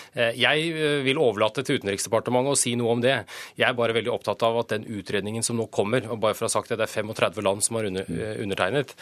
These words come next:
Speaker 1: men det jeg er veldig opptatt av, er at den, den utredningen som vi nå får, og det er bra vi har fått en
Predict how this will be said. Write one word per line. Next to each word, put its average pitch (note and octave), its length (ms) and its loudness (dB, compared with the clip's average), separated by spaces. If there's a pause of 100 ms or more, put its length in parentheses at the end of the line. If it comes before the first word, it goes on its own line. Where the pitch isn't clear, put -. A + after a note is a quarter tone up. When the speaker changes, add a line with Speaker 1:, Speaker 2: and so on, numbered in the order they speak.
(220)
Speaker 1:
men A#2 80 -4
det G#2+ 100 4
jeg G#2+ 80 2
er A2 80 0
veldig G2+ 160 -4
opptatt G2+ 160 -2
av, C3+ 120 4
er A2 120 2
at - 60 -18
den, A#2 200 -8
den G#2 220 -2
utredningen F#2+ 300 -2
som G#2 180 -4
vi G#2+ 60 -2
nå G#2 160 -2
får, F#3 400 0
og G#2+ 80 0
det G2 80 4
er F#2 80 -8
bra G2+ 220 2
vi A#2 60 -2
har G#2+ 40 -2
fått - 160 -6
en G#2+ 140 -4